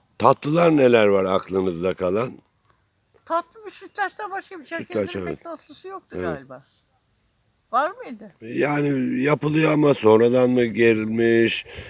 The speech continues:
Speaker 1: Onlar da var mıydı? Şimdi kabağı yapıyorlar doğal olarak. Kabak
Speaker 2: Kabak,
Speaker 1: yaşamlarında
Speaker 2: evet.
Speaker 1: var
Speaker 2: Evet,
Speaker 1: zaten.
Speaker 2: tabii,
Speaker 1: Kabak
Speaker 2: tabii.
Speaker 1: tatlısı.
Speaker 2: Evet.
Speaker 1: Ee,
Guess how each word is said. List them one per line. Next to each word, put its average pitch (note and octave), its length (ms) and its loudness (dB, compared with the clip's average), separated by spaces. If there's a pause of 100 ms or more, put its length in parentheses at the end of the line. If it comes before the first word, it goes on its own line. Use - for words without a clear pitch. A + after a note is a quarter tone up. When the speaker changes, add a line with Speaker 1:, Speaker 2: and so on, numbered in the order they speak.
(240)
Speaker 1:
Onlar G#2+ 480 2
da A2 180 6
var A2 220 6
mıydı? G#2+ 580 0
Şimdi A2 300 -4
kabağı A#2+ 420 6
yapıyorlar A#2+ 560 4
doğal F#2 240 4
olarak. F2 360 -2
Kabak G#2+ 320 -2
Speaker 2:
Kabak, A2+ 120 0
Speaker 1:
yaşamlarında A2 600 2
Speaker 2:
evet. A2+ 100 4
Speaker 1:
var A2 120 4
Speaker 2:
Evet, F#2 120 -2
Speaker 1:
zaten. F#2 420 -4
Speaker 2:
tabii, D#2 100 -14
Speaker 1:
Kabak F#2 260 0
Speaker 2:
tabii. - 100 -10
Speaker 1:
tatlısı. E2 500 -4
Speaker 2:
Evet. D#3 440 -4 (420)
Speaker 1:
Ee, F2+ 460 -2